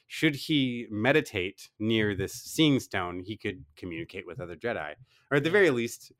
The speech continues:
Speaker 1: be receptive to the thoughts of other Jedi to him. He was not planning on, or a whole bunch of people rolling up on him as they were floating off to this particular meditation
Speaker 2: Mm-hmm.
Speaker 1: location. A very familiar ship descends from the heavens after they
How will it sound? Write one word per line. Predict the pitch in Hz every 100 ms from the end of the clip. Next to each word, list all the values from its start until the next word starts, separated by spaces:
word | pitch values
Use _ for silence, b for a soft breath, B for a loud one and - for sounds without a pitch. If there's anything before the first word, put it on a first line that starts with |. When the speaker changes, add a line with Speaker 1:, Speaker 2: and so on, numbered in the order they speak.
| _ _ _
Speaker 1:
be | 139
receptive | 120 120 - 147 - 107 87 -
to | 113 98 90
the | 98
thoughts | - 117 98 -
of | 113
other | 101 92
Jedi | 92 90 82 80
to | -
him. | - 120 78 - _
He | 143
was | 139
not | 262 233
planning | 170 147 117
on, | 101 113 147 147
or | 113 101 107
a | 170
whole | 240 285 247
bunch | 233 190
of | 180
people | 240 185
rolling | 185 202 190 185
up | 180
on | 170 139
him | 110
as | 120 120 110
they | 123
were | 117 113 110 101 113
floating | - 123 117 110
off | 104 98
to | - 107
this | 92 92
particular | - 107 - - 98 87 85
meditation | 90 87 92 - 87 87 _
Speaker 2:
Mm-hmm. | - - 185
Speaker 1:
location. | 160 165 170 156 _ -
A | 120 110 98
very | 190 170 110 82 73 _
familiar | - 135 123 110 101 92
ship | - 98 - _
descends | 101 - 110 95 82
from | - 90
the | 87
heavens | 92 85 80 -
after | 107 92 - 82 80 80
they | 107 98